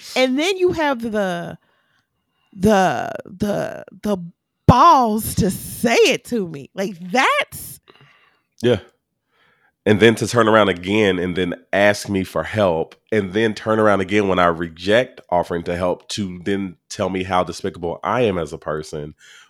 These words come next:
Speaker 2: when this all initially started with you. Come on, man.
Speaker 1: The
Speaker 2: Come on, man.
Speaker 1: audacity, the, uh, the entitlement, the audacity, all of it. It is,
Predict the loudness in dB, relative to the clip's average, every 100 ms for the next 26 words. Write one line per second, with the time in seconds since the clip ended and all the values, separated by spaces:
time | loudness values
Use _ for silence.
0 | -4 0 0 2 4 4 2 -2 -4 -2
1 | 0 0 -2 -6 -8 -6 -2 -2 -2 -6
2 | -8 -14 _ _ _ _ _ _ _ _
3 | _ _ -20 -20 _ _ -6 -4 -4 -6
4 | -12 -18 _ _ _ _ _ 0 0 0
5 | -2 -2 0 0 0 -2 -2 -2 -4 -10
6 | -16 _ _ _ _ -10 -2 -2 -2 -4
7 | -8 -6 -4 -4 -4 -4 -2 2 2 0
8 | -2 -4 -6 -6 -6 -6 -6 -4 -2 -2
9 | -4 -4 -4 -4 -4 -4 -4 -10 -16 -18
10 | -14 -6 -6 -6 -10 -10 -12 -14 -20 -20
11 | -20